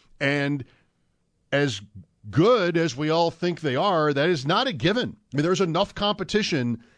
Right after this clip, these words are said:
this year, and they have enough games against some of these teams and, you know, tougher games coming up that I don't wanna assume that everything is just fine. You know, don't wanna be talking so much like that 'cause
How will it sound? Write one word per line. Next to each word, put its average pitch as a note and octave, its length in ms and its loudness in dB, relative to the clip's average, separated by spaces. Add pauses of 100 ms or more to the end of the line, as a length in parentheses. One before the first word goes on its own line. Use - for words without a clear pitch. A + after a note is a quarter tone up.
(240)
this E3+ 260 2
year, D3 360 -2
and C#3 120 0
they D3 100 2
have D#3+ 140 2
enough D#3+ 480 -2 (380)
games D#3 500 2
against C3+ 240 0
some D3+ 140 0
of C#3+ 80 0
these C#3 160 0
teams D3+ 440 0
and, G#2 300 -4 (400)
you C#3 80 -10
know, B2 200 -2
tougher D3+ 420 -4
games C#3 320 0
coming D3+ 240 -4
up F#3+ 260 -4
that B2 280 -2 (520)
I B2+ 60 -6
don't F3 160 -6
wanna E3 260 0
assume D3 520 0
that A2+ 160 0
everything C#3 340 0
is B2 160 -2
just B2 240 -4
fine. F#2+ 440 -4
You A2 80 -10
know, B2 220 -4
don't C3+ 360 -4
wanna C3 120 -2
be A2 60 -6
talking A2+ 460 -4 (260)
so D#3 240 0
much B2+ 280 -2
like G2 200 -6
that F2+ 300 -8 (260)
'cause G#2 240 -6